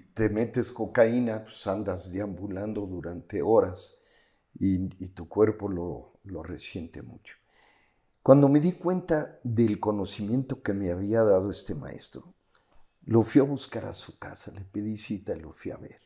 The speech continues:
Le dije, "Oiga, este, no tiene usted idea lo que, lo que me dio." Me dijo, "No, no, sí tengo idea, por eso te lo di."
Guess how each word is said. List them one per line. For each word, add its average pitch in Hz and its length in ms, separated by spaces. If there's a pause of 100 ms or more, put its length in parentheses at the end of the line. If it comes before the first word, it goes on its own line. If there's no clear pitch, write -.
(1000)
Le 117 140
dije, 123 300
"Oiga, 123 640
este, 92 640 (200)
no 135 220
tiene 143 220
usted 117 280
idea 98 360
lo 90 240
que, 73 320 (340)
lo 92 200
que 85 420 (220)
me 98 160
dio." 92 280 (560)
Me 117 120
dijo, 139 200
"No, 180 280
no, 170 220
sí - 200
tengo 160 340
idea, 120 320
por 101 260
eso 113 300
te 110 80
lo 98 180
di." 127 220